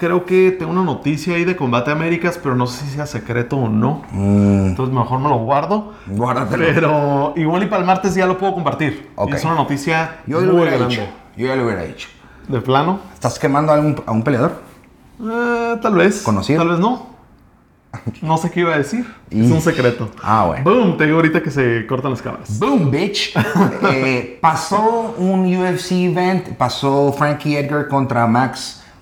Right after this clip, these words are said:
Speaker 2: Holloway.
Speaker 1: Oh, así es.
Speaker 2: Easy decision para Max Holloway con su hijo siempre. El hijo es el vato más chido, güey.
Speaker 1: ¿Te
Speaker 2: Anda
Speaker 1: puedo
Speaker 2: en todos
Speaker 1: decir algo?
Speaker 2: lados. ¿Qué pedo?
Speaker 1: ¿Qué estaba diciendo en los últimos podcasts?
Speaker 2: ¿Qué?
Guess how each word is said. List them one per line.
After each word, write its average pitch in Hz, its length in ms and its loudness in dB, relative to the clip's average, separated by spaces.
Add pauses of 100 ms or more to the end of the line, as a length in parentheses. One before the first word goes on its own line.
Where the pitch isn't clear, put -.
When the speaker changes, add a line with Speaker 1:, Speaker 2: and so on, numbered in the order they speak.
Speaker 2:
Holloway. 156 560 0
Speaker 1:
Oh, 131 60 4
así 131 180 0
es. - 400 -4 (320)
Speaker 2:
Easy 139 460 2
decision 131 560 0
para 120 240 2
Max 117 360 -2
Holloway 139 360 0
con 120 180 -2
su 104 220 -2
hijo 120 240 2
siempre. 127 400 0
El 107 80 2
hijo 107 160 0
es 104 80 -2
el 110 60 0
vato 113 200 -2
más 110 220 -2
chido, 113 380 0
güey. 110 140 0
Speaker 1:
¿Te 110 80 2
Speaker 2:
Anda 101 160 0
Speaker 1:
puedo 190 100 4
Speaker 2:
en 190 40 2
todos 180 120 0
Speaker 1:
decir 165 140 2
algo? 185 180 2
Speaker 2:
lados. 208 220 -6
¿Qué 107 100 -6
pedo? - 180 -2
Speaker 1:
¿Qué 160 60 -4
estaba 180 180 2
diciendo 170 220 -2
en 165 60 -2
los 131 120 -6
últimos 143 300 -4
podcasts? 151 440 -4
Speaker 2:
¿Qué? 87 240 -4